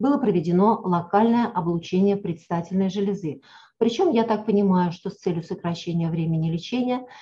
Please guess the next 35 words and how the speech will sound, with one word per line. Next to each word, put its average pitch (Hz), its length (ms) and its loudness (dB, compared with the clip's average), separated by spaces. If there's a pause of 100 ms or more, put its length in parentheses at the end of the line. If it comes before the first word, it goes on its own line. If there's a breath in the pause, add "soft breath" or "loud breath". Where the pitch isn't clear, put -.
(220 loud breath)
были 262 200 4
применены 185 720 4
очень 208 420 2
жесткие 196 580 0
режимы, 202 600 0 (260 loud breath)
а, 170 220 2
дистанционной 180 760 0
лучевой 175 440 -4
терапии. 175 560 -4 (380 soft breath)
И 233 60 0
я 269 120 4
вас 269 160 0
прошу 233 340 0
обратить 208 420 -2
внимание, 160 520 2
готовясь, 202 600 0
а, 180 180 -2
к 180 80 -6
данному 180 380 2
сообщению, 202 680 0
я 190 140 0
специально 208 520 0
вынесла, 202 560 0 (380 loud breath)
а, 180 140 2
вот 190 140 0
эти 233 160 -2
цифры 254 420 -2
зеленым 180 420 2
цветом 220 420 0
на 180 120 2
слайд. 151 420 -4
И 175 80 -4
здесь 233 220 -4
обозначено, 185 720 -2
что, 202 360 -2